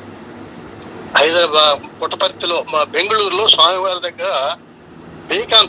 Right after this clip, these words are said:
చదివాడండి. చదివిన తర్వాత, ఆ, ఉద్యోగం రీత్యా హైదరాబాద్ వచ్చేశారు.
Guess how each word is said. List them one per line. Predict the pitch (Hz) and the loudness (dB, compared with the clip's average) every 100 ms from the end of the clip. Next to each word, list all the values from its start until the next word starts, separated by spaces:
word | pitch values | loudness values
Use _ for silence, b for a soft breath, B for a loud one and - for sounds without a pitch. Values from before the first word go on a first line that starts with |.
| 170 | 0
చదివాడండి. | 151 143 127 120 143 269 359 - - - - 156 | -4 -4 -6 -8 -10 -10 -12 -20 -20 -20 -8 -4
చదివిన | 180 196 | -2 -2
తర్వాత, | 175 180 180 175 170 196 147 156 180 - - - - - - - - - - - | 0 4 6 6 6 6 6 4 2 -4 -16 -18 -20 -20 -20 -20 -20 -20 -18 -10
ఆ, | - 143 135 127 127 113 113 - - - - - - - - | 2 6 6 6 2 -2 -6 -8 -18 -20 -20 -20 -20 -20 -12
ఉద్యోగం | 190 - 208 196 196 190 | -6 -2 0 2 2 0
రీత్యా | 185 - - 220 208 175 175 | -2 -4 -2 -2 -2 -2 0
హైదరాబాద్ | 175 170 170 185 | 2 2 2 2
వచ్చేశారు. | 160 - 160 135 104 | 0 0 0 0 -2